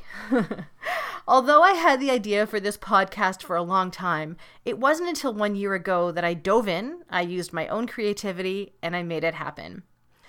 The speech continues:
The inspiration for this idea came to me because I loved the idea of connecting with people from all over the world, from all kinds of different creative disciplines,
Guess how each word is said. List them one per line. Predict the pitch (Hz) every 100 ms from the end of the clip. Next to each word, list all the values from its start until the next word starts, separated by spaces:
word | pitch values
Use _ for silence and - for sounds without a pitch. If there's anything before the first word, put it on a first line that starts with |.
| _ -
The | 220
inspiration | 269 330 - 294 247 247 233
for | 226
this | 208 208
idea | 202 185 196
came | 190 220 196
to | 202 208
me | 196 190 185
because | - - 214 202
I | - 208
loved | 202 214 233 254 247
the | 294
idea | 330 262 202 175 175
of | 185 -
connecting | 220 208 214 254
with | 226 214
people | - 190 190
from | 196 190
all | 202 240
over | 269 214 190
the |
world, | 165 165 123 180 - - - -
from | - 233
all | 226
kinds | 226 - 247 262 233
of | 202
different | 196 190 196 -
creative | 208 190 175 170
disciplines, | 175 175 160 156 95 -